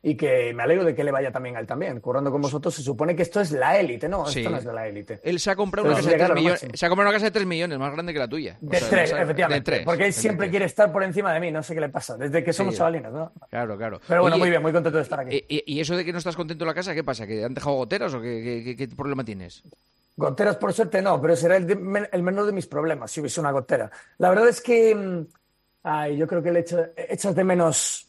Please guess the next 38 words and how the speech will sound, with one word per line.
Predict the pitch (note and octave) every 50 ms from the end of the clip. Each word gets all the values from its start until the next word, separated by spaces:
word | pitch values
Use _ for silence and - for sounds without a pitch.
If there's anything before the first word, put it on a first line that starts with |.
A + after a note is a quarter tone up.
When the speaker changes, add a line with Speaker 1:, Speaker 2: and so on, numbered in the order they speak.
| _ _ _
Speaker 1:
lo | - D3+ D#3
anterior. | D3+ D3+ - E3 D#3+ F3+ E3+ E3
Yo | F3+ F3+
creo | G3 G3
que | D3+ F3 D3
cuando | F#3 F3 E3+ E3+ E3+
eres | E3+ E3+ D#3+ - -
una | F3 E3 D#3 C3
persona, | - D#3 - - E3+ D#3+ D#3 D3+ D3 D3 C#3+ C3+ B2+ B2 A2+ - _ _ _ _ _ _ _ _
eh, | E3 E3 D#3+ D#3 C#3+
que | - F3
ha | F3
conseguido | E3 F#3 E3+ E3 E3+ F3 D#3+ E3
muchas | E3 D#3+ - E3 D3+ -
cosas, | - G3 E3+ - F#3 D#3+
siempre | - - F#3 F3+ D#3+ - D#3+ D#3+ E3
echas | D#3+ - E3 D3+ B2+
de | D#3 D3+
menos | D#3+ E3+ D#3+ D3+ B2+ - -
todo | E3+ D#3+ D#3+ D3+
lo | C#3+ C#3+ C#3+
que, | - D3 C3 B2+ B2 A#2+ A#2+ A2+ A2+ _
lo | E3 C3+ C3 B2+ B2+
que, | B2 C#3+ C3 A#2+ A#2 A2+ A2 A2 A2+ A#2 - _ _
las | - B2 B2 B2+ B2+
ganas | D#3 E3 E3+ D#3 -
que | - E3+
tenías | - D#3+ D#3 D3+ B2
de | B2+
conseguirlas. | - C#3+ B2 B2+ C3 C3 A#2 - G2+ G2 F#2 - _ _ _ _ _ _
O | -
sea, | - F3 E3+ - -
rompes | F3+ F#3 G#3+ A3+ G#3 - G#3+ F3
la | G3 F#3 F#3+
magia | G3+ - - G3+ F#3 E3+ - -
cuando | _ - C3+ B2+ B2+
lo | B2+ A#2+ A2+
consigues. | A#2+ A#2 - - B2 G2 G2 G2 - -